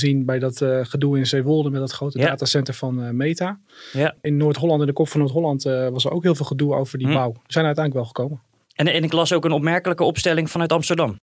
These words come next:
Speaker 1: <laughs> Die hebben gewoon gezegd, "We willen helemaal geen nieuwe datacenters meer. Tenzij, eh, die eigenlijk alleen voor onze inwoners hun werk doen." Wat natuurlijk wel op zich een apart standpunt is.
Speaker 2: Ja. En wat dan als, straks zit het vol over één of twee jaar. En wat als,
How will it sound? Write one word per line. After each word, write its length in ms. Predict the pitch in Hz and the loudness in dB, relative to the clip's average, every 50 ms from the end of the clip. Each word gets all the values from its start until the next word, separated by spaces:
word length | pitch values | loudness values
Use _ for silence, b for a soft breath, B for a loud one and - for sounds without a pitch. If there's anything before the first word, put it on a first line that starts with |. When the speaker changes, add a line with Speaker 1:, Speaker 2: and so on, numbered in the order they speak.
| _ - | _ -10
Speaker 1:
<laughs> 640 | - - - - - - - - - - - - - | -8 -8 -8 -8 -10 -12 -12 -8 -8 -8 -8 -4 0
Die 160 | 175 170 180 | 4 4 4
hebben 220 | 175 170 175 170 | 6 6 4 4
gewoon 260 | - - 175 170 165 | 4 4 2 2 2
gezegd, 260 | - - 180 170 165 - | 2 2 0 0 2 2
"We 80 | 165 151 | 2 2
willen 200 | 160 160 156 151 | 4 4 4 4
helemaal 320 | 156 156 151 160 160 147 | 2 4 4 4 2 2
geen 340 | - - 135 127 127 127 127 | 2 0 0 0 0 2 2
nieuwe 180 | 131 127 123 | 2 2 0
datacenters 520 | 120 127 120 120 - - - 135 135 - - | 0 -2 -2 -4 -4 -2 -2 -2 -2 -2 -2
meer. 200 | 151 160 180 - _ | -2 -2 -2 -2 _
Tenzij, 680 | - 190 175 175 160 - 170 160 156 165 156 151 151 - | 2 2 4 4 4 4 4 4 4 4 2 0 -2 -6
eh, 520 | - - - 139 143 139 143 143 143 139 139 | -10 -8 -4 -2 -2 0 0 0 0 -2 -2
die 360 | 135 143 156 151 147 147 - | -2 -2 -2 -2 -2 -2 -4
eigenlijk 340 | - 147 151 - 160 147 - | -2 -2 0 2 0 2 2
alleen 260 | - 143 151 151 151 | 2 2 4 4 2
voor 180 | 147 - 147 - - | 2 2 0 0 0
onze 360 | 170 165 156 135 147 147 139 | 0 0 2 2 2 2 2
inwoners 600 | - 156 156 151 143 139 143 139 139 127 - - | 2 2 2 2 2 2 2 2 0 0 0 0
hun 220 | 127 131 147 147 | 0 2 2 4
werk 260 | 143 151 143 143 120 117 | 4 2 2 0 -2 -4
doen." 200 | 120 110 110 123 | -4 -6 -4 -6
Wat 120 | 127 120 | -6 -6
natuurlijk 320 | - - 139 127 127 123 | -6 -4 -4 -2 -2 -2
wel 100 | 117 113 | -2 -4
op 280 | 110 - - - - - | -6 -8 -10 -8 -6 -6
zich 140 | - 131 123 | -4 -4 -6
een 180 | 120 110 - - | -6 -8 -8 -10
apart 340 | - - - 123 117 113 - - | -10 -8 -8 -8 -8 -8 -8 -6
standpunt 480 | 113 - - 110 117 117 - 113 113 - | -6 -4 -4 -6 -8 -8 -10 -10 -8 -8
is. 260 | 110 113 - - - _ - | -8 -8 -8 -8 -10 _ -2
Speaker 2:
Ja. 260 | 143 139 104 - B B B B B B B B | 0 0 0 -2 B B B B B B B B
En 180 | - 147 147 147 | -2 -2 0 2
wat 160 | 147 165 165 | 0 0 0
dan 200 | - 165 160 156 | 2 0 0 2
als, 420 | - 131 151 147 127 - - - - _ | 2 2 2 2 2 -2 -4 -6 -8 _
straks 280 | - - - 147 127 - | -10 -6 -6 -4 -4 -4
zit 100 | 123 110 | -4 -4
het 80 | 113 - | -2 0
vol 300 | - 151 180 226 247 - | 2 2 2 2 2 0
over 220 | 175 156 147 143 | 0 0 2 2
één 180 | - 165 165 165 | 2 0 0 -2
of 100 | 156 - | -4 -2
twee 180 | - 165 151 | 0 2 2
jaar. 280 | 151 139 147 190 226 220 | 4 4 2 2 0 0
En 120 | 190 160 | 0 0
wat 160 | 151 160 147 - | 0 0 0 0
als, 140 | 135 127 | -2 -4